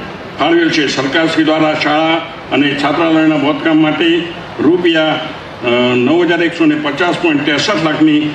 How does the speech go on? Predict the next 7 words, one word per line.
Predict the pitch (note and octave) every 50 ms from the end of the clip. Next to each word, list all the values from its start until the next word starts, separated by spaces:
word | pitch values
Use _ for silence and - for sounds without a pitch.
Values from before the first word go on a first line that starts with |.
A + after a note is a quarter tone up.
| D3+ -
વહીવટી | A#2+ A#2 C#3+ D#3+ D#3+ D#3 D3 E3
મંજૂરી | D#3 D3 D3 C#3+ C#3 D3 D3 C#3+ C#3+ D3+
આપેલ | D3+ - - - D3 C3+ C3
છે. | A#2+ - D3+ C3+ G#2+ F#2+ - - - - - - - - - - - - - - - - - - - - - - - - - - -
નિવાસી | C3 D3+ F3 F3 D#3+ - E3
શાળા | D#3+ E3 E3+ E3 E3 E3 E3+
અને | E3+ E3 D#3 D#3 D#3 E3 E3 D#3+ D#3+ D3